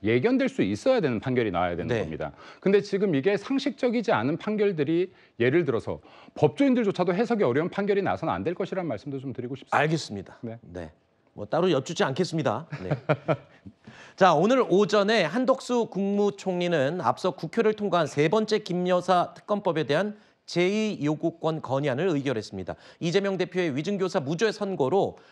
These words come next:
Speaker 2: 동력을 얻은 이 민주당, 김건희 여사 특검법 고삐를 바짝 쥐고 대여 공세 수위를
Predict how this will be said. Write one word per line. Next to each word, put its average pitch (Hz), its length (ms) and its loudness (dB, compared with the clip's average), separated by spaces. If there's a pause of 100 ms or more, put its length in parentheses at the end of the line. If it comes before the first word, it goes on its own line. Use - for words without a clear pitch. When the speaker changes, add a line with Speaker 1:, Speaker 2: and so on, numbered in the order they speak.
(140)
Speaker 2:
동력을 233 580 4
얻은 175 320 0
이 156 120 -6
민주당, 156 540 0 (260)
김건희 208 300 2
여사 180 180 0
특검법 - 600 -2
고삐를 175 760 0 (420)
바짝 - 440 -2
쥐고 131 460 0 (200)
대여 175 800 2
공세 165 440 -4
수위를 185 600 0